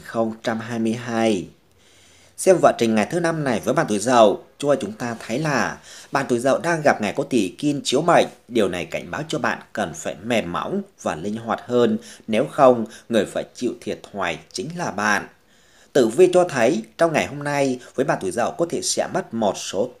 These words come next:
tiền lớn nếu như bạn cứ cố chấp làm theo ý của mình. Và với bạn tuổi Dậu trong ngày này, cái chuyện đầu tư kinh doanh không có thể chỉ dựa vào vận may.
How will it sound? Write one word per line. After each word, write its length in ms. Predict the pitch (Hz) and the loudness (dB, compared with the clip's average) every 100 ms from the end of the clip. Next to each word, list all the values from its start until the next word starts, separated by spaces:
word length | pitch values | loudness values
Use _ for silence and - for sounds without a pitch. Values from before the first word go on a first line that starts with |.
| - | 0
tiền 180 | 127 | 0
lớn 420 | 85 87 85 143 202 - | 0 -2 -2 -4 -8 -6
nếu 120 | 104 | -6
như 160 | 143 151 | -4 -2
bạn 200 | 120 - - | -2 -4 -8
cứ 140 | - | -8
cố 160 | - 151 | -6 -6
chấp 220 | - 185 - _ | -2 -4 -4 _
làm 220 | 107 104 80 - | -4 -4 -4 -10
theo 140 | 123 113 - | -8 -8 -8
ý 160 | 117 - | -12 -6
của 100 | 101 | 0
mình. 460 | 110 113 90 71 - _ _ _ _ _ _ _ _ _ _ _ - | 2 2 0 -8 -16 _ _ _ _ _ _ _ _ _ _ _ 0
Và 240 | 151 143 | 2 2
với 180 | 110 113 | 2 2
bạn 160 | 170 170 | 4 2
tuổi 100 | 107 | 2
Dậu 280 | 143 110 - | 2 0 2
trong 160 | 180 170 | 0 0
ngày 100 | 117 | 0
này, 440 | 113 101 80 - _ | 0 0 -2 -6 _
cái 120 | - 190 | -2 2
chuyện 260 | 120 - | 2 2
đầu 180 | 113 92 - | 2 2 2
tư 200 | 139 127 | 0 2
kinh 160 | 139 131 | -4 -2
doanh 360 | 139 135 127 117 _ - | 0 2 0 -2 _ -4
không 240 | - 160 | 4 4
có 80 | 160 | 4
thể 180 | 143 - | -2 -6
chỉ 200 | - 90 | -8 -8
dựa 240 | 87 117 80 | -2 0 0
vào 180 | 95 80 | -2 -4
vận 180 | 92 78 | -4 -6
may. 400 | 120 123 120 104 | -2 2 2 0